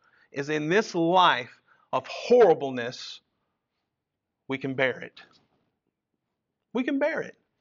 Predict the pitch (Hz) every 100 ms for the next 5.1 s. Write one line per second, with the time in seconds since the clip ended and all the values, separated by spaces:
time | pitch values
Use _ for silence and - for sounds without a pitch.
0 | _ _ _ _ _ _ _ _ _ _
1 | 156 185 175 160 180 165 160 143 151 120
2 | 117 _ _ _ _ _ _ _ - _
3 | - - - - _ _ _ - _ _
4 | _ _ - 160 170 175 175 151 160 180
5 | 190